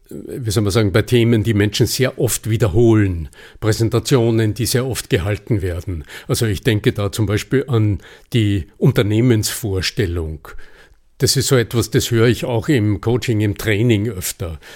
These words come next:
So, „Ja, wie stelle ich mein Unternehmen vor?“ Und dann hat man sowas, das sagt man öfter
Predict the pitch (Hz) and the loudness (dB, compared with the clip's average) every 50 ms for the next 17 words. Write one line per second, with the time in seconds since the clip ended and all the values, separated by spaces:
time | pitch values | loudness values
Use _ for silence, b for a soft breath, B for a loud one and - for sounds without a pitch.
0 | B B B - - 117 107 - - 165 123 110 110 104 120 110 - - 135 113 | B B B -2 -2 0 0 -2 -2 0 0 2 2 2 0 0 0 0 0 0
1 | 117 110 - 113 107 107 113 110 101 - 120 98 95 104 104 101 107 110 107 - | 0 0 2 0 0 2 0 0 0 0 0 0 0 0 2 2 2 0 0 -4
2 | 110 98 85 87 92 B B B B B 143 113 101 120 92 92 110 107 - 120 | -8 -8 -6 -8 -8 B B B B B -4 0 0 2 2 2 0 2 0 0
3 | 107 - 120 107 110 101 - - 113 - - - 113 95 110 - - - 139 120 | 2 2 0 0 0 -2 -2 -2 -2 -2 0 -2 -2 -4 -4 -10 -6 -2 0 0
4 | 113 113 151 - 151 123 107 - - - - 131 117 117 120 | 2 0 0 0 0 0 0 0 -4 -4 -2 0 0 0 -2